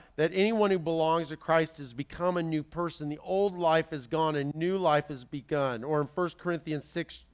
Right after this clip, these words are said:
um, twenty, it says, "For God bought you at a high price, so you must honor God with all of your body." And kinda all these scriptures, you know, woven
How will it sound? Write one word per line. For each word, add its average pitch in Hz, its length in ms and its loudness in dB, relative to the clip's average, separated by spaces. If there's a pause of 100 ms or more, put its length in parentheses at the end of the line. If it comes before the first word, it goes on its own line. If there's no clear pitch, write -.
(140)
um, 127 460 0
twenty, 151 460 0
it - 60 -10 (280)
says, 165 180 -2
"For 165 140 -4
God 180 420 4
bought 175 280 2
you 175 160 0
at 147 100 0
a 131 40 -2
high 147 260 -4
price, 156 340 -4
so - 120 -16
you 151 120 -4
must 147 260 -4 (320)
honor 180 340 -2
God 147 460 0 (280)
with 143 240 -2 (220)
all 139 420 -6
of 127 140 -10
your 127 100 -10
body." 113 380 -10
And 127 180 -12
kinda 190 260 2 (240)
all 208 220 2
these 220 180 -2
scriptures, 170 800 -6 (160)
you 170 80 -4
know, 147 260 -4 (220)
woven 214 720 2